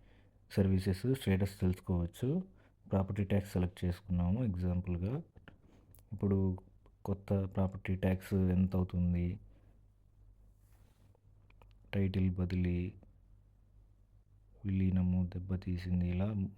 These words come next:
మొదలగు ఆప్షన్ సెలెక్ట్ చేసుకోవచ్చు. వాటర్ ఛార్జెస్ అయితే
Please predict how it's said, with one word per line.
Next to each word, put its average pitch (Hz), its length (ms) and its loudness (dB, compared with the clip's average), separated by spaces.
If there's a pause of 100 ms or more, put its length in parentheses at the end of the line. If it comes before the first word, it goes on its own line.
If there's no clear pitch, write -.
మొదలగు 92 400 0
ఆప్షన్ 90 320 -4
సెలెక్ట్ 90 400 -6
చేసుకోవచ్చు. 87 540 -6 (180)
వాటర్ 95 320 0
ఛార్జెస్ 95 400 0
అయితే 90 260 -2